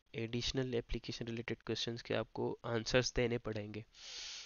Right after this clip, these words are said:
तो इसके आंसर्स, अ, कुछ ये दिए गए हैं, ठीक है। तो आपको इनके कुछ आंसर देने हैं, जैसे period of attendance from month to year, स्कूल कब,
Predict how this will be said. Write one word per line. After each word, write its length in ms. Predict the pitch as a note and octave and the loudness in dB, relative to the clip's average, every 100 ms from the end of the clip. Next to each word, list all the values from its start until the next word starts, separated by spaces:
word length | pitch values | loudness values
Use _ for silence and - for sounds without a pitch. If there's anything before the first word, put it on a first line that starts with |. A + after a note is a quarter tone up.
| - - - | -14 -20 -8
तो 100 | A#2 | -6
इसके 540 | G#2+ - - A2+ A2+ A2+ | -4 -4 0 2 2 2
आंसर्स, 800 | G#2+ G#2+ G#2 A#2 A2 - - | 0 0 2 2 6 6 6
अ, 320 | A2+ A2 G#2+ A2 - - | 2 -2 -2 -6 -10 -8
कुछ 280 | A2 - - | -6 -4 -2
ये 100 | A2 | -2
दिए 300 | G#2 G#2+ B2 | 0 2 2
गए 180 | B2+ A2+ | 2 0
हैं, 220 | A2+ C3 - - - - - - | -2 -4 -8 -20 -16 -16 -10 -6
ठीक 260 | B2 - | -6 -4
है। 240 | A2 A2+ _ - - - - | -6 -6 _ -20 -20 -20 -4
तो 100 | A2+ | 2
आपको 720 | G#2+ G#2 - A#2 A#2+ A#2+ - - | 4 4 0 0 2 0 -2 -2
इनके 320 | A#2 A2+ A2+ | -4 -2 -4
कुछ 280 | - A#2 - | -2 -2 -2
आंसर 320 | A2+ A2 - B2 | -2 -2 0 0
देने 260 | A#2 A#2 | 2 2
हैं, 100 | A#2 | 2
जैसे 260 | A2+ A2 A#2 | 0 -2 -4
period 400 | - A2+ A2+ A2+ | -2 0 2 0
of 80 | A2 | 0
attendance 480 | A2+ A2+ A2+ - | 0 0 0 -2
from 280 | - A2+ A2 | 0 -2 0
month 280 | A2 A2+ - | -2 -2 -2
to 140 | A2 | 0
year, 280 | A2+ A2 - | 2 2 2
स्कूल 440 | A2+ - A#2 A2+ G#2+ - - - - - - - - | -2 -2 -2 -2 -4 -14 -20 -20 -20 -20 -20 -20 -6
कब, 120 | - | 0